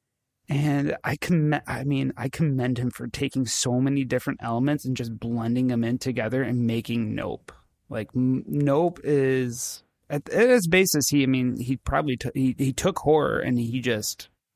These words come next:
said, "Okay, how am I gonna build this off of just horror and make it something more than just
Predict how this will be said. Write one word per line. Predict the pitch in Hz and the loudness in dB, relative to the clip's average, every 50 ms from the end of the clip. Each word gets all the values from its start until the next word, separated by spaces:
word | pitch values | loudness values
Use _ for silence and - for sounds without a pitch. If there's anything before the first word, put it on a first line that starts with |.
| _ _ _ _ _ _ _ _ - | _ _ _ _ _ _ _ _ -16
said, | - - 127 113 | -12 -8 -6 -6
"Okay, | - - 143 - 143 131 117 117 123 123 _ _ _ _ _ _ _ _ _ _ _ _ _ _ _ | -4 -4 -4 -4 -4 -4 -2 -2 -4 -6 _ _ _ _ _ _ _ _ _ _ _ _ _ _ _
how | - - - 156 170 185 | -10 -4 0 0 2 2
am | 185 170 | 2 2
I | 156 156 | 0 0
gonna | 143 160 151 143 | 0 0 0 -2
build | 139 123 117 135 131 139 139 | -2 -2 0 0 0 0 0
this | 139 123 - - - | -2 -2 -2 -4 -6
off | - 131 123 117 110 107 107 110 - - - - - _ _ _ _ _ - | -4 -2 -2 0 0 -2 -4 -6 -10 -18 -20 -20 -20 _ _ _ _ _ -12
of | - 123 110 | -10 -10 -6
just | 110 127 120 - - | -4 -2 -4 -4 -6
horror | - - - 185 165 147 143 | -8 -2 0 2 2 2 0
and | - 135 127 127 127 | 0 -2 -2 -2 0
make | 135 131 131 - | 0 -2 -2 -4
it | 117 - | -4 -4
something | - - 143 127 - 139 131 123 117 117 127 131 139 | -2 -4 -4 -4 -4 -4 -2 -2 -2 -2 -2 -2 -2
more | 135 135 135 131 131 127 | 0 0 0 0 0 -2
than | 120 123 120 120 | -2 -2 -2 0
just | 120 113 107 107 - | -2 -2 -2 -4 -8